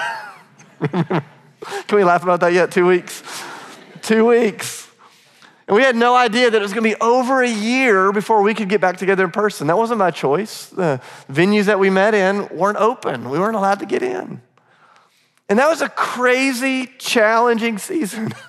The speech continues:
We did church in backyards, in parks,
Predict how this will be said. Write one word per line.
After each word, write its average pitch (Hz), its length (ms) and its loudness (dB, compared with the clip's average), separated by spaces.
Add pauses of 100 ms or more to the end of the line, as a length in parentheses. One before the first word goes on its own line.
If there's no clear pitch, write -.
We 370 140 2 (320)
did 214 180 0
church 220 260 0
in 185 80 0
backyards, 226 640 2
in 180 160 -2
parks, 233 600 0